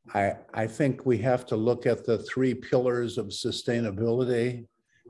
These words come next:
in terms of everything we do, the environmental, the economic, and, and the, uh, what's the third one? The social.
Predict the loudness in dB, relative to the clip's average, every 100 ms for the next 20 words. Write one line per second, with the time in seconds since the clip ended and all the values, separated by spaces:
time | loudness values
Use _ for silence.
0 | -8 -6 0 0 0 -2 0 0 -2 -2
1 | -4 0 -2 2 2 2 2 0 -2 0
2 | 2 2 2 2 2 2 0 0 -2 -2
3 | -4 -2 -2 -2 -2 -4 -8 -20 _ _
4 | -20 -20 _ _ _ 0 0 0 -4 -2
5 | -2 0 0 2 2 2 -2 -6 _ -2
6 | -2 -2 0 4 4 4 2 0 -8 _
7 | _ _ _ _ _ _ _ _ _ _
8 | _ _ _ _ _ _ _ _ _ _
9 | _ -20 0 2 6 8 10